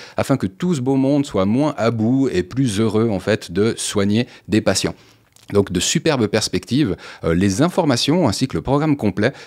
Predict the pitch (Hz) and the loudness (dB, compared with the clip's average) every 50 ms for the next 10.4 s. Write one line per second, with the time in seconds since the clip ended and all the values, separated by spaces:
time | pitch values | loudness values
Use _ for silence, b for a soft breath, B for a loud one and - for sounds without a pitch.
0 | B B B - - 120 117 - - 151 156 147 127 98 - - - 98 87 87 | B B B -4 -4 -4 -2 0 0 0 2 0 -2 -6 -4 -2 0 0 2 2
1 | 87 - - - 127 - - - 85 90 113 151 160 156 156 - 139 123 123 123 | 0 0 2 0 0 0 -2 -4 -2 0 0 0 0 -2 -2 0 0 0 0 -2
2 | - 127 - - - - 185 - - 85 95 117 135 - - - - 95 101 120 | -4 -8 -6 -4 -4 -4 -2 -2 0 0 0 0 0 -2 -4 -6 -6 -2 0 2
3 | 147 185 175 127 90 87 82 - 143 147 147 - 147 135 135 135 B B B B | 2 2 2 2 0 -2 -2 0 -2 0 0 0 0 0 0 -2 B B B B
4 | B - 98 - - 151 151 160 151 127 113 104 113 113 113 113 113 117 120 120 | B -4 -2 -2 -2 -2 0 0 0 2 2 2 2 2 2 2 2 2 2 2
5 | 113 104 98 117 151 175 190 190 175 160 147 - - 139 120 120 - 117 117 139 | 2 2 2 2 2 0 0 0 0 -2 -2 0 0 0 0 0 0 0 -2 -2
6 | B B B B B B 113 113 104 110 - - - 131 143 139 127 110 95 92 | B B B B B B -2 0 0 0 -2 0 0 0 2 2 2 2 2 2
7 | 92 - - 143 143 - - 139 139 - - 113 107 - - - 120 120 131 139 | 2 2 0 -2 0 0 0 -2 0 0 0 -2 0 0 -2 -4 -2 -2 0 0
8 | 139 139 135 - - 101 - - - 101 101 92 107 104 101 95 95 87 - - | 2 0 0 -2 -4 -4 -4 0 0 0 2 2 2 0 0 -2 -4 -6 -4 -4
9 | 160 196 190 - 175 160 - - 190 175 - - 101 113 139 147 143 - - 123 | -4 -2 -2 -2 -2 -4 -2 -4 -6 -6 -6 -4 -2 0 0 0 0 0 0 2
10 | 123 113 107 - - 160 151 98 | 2 2 2 0 0 -2 -2 -4